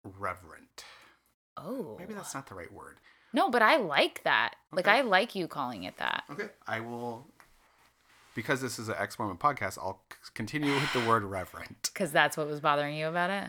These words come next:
Speaker 1: Yes, 'cause it's, it's a word that was
Speaker 2: Right.
Speaker 1: used as a Mormon that means to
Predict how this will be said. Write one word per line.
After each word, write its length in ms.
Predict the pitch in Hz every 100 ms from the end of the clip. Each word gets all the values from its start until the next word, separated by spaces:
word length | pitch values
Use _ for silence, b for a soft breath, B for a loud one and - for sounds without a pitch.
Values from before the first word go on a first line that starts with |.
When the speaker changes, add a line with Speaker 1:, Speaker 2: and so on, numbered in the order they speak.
| 165
Speaker 1:
Yes, 300 | 151 - -
'cause 140 | 139
it's, 200 | 135 - 135 -
it's 200 | 143 160
a 60 |
word 440 | 151 123 104 143 131
that 320 | 120 104 131
was 160 | 117
Speaker 2:
Right. 260 | 147 143 139
Speaker 1:
used 280 | 127 117 113
as 180 | 110 120
a 60 |
Mormon 580 | 113 127 104 104 110 117 -
that 140 | 107
means 280 | 110 110 98
to 480 | - 113 110 101 98